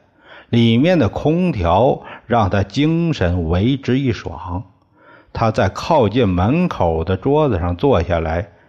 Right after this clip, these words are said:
因为夜深了，点心店里只有两个顾客在吃东西，苏妈已经回家睡觉。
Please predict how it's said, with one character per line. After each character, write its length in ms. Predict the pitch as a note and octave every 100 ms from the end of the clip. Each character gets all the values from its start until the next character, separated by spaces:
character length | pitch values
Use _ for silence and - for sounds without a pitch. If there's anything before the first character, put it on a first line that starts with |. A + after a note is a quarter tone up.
| _
因 240 | G#2+ G#2+ A2
为 100 | F#2
夜 320 | A#2+ B2+ E2
深 320 | - A#2 C3
了， 280 | F2+ E2+ - _ _ _
点 240 | A2+ G#2 G2
心 240 | C#3+ D3+
店 320 | F3 D3+ F#2+
里 140 | F2+ F2
只 240 | - C3+
有 160 | C3 G2
两 440 | F2 E2 D#2+ E2+
个 120 | F2 C3
顾 280 | - A#2
客 200 | - F#2+
在 200 | E2+ F2+
吃 260 | E2+ - F#2+
东 300 | F2 E2+ F2
西， 80 | - _ _ _ _ -
苏 320 | - - F3 D#3+
妈 260 | C#3+ C#3+
已 140 | G2+ E2
经 180 | A2
回 240 | G2 G2+ A2
家 240 | A2+ A2
睡 300 | - A2 D#2+
觉。 360 | D#2 A2 A2+